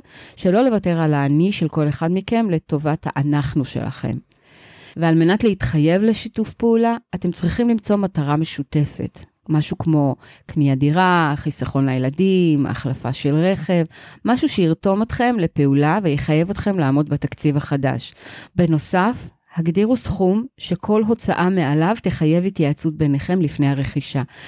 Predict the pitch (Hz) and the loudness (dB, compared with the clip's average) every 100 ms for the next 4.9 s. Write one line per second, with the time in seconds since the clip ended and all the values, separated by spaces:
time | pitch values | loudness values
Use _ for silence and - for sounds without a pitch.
0 | - - 226 226 240 202 165 160 175 233 | -18 -6 -4 0 0 2 2 2 0 -2
1 | 214 170 - 190 196 180 165 190 190 - | 0 0 2 2 2 4 4 2 -2 -10
2 | - 160 170 190 190 151 139 185 233 156 | -2 0 2 0 -2 0 2 0 0 0
3 | 135 180 170 165 175 165 - 143 151 147 | 2 0 0 0 -2 -2 0 -2 0 0
4 | 143 143 - - 139 135 131 - | 2 0 -4 -8 -4 -2 -2 -6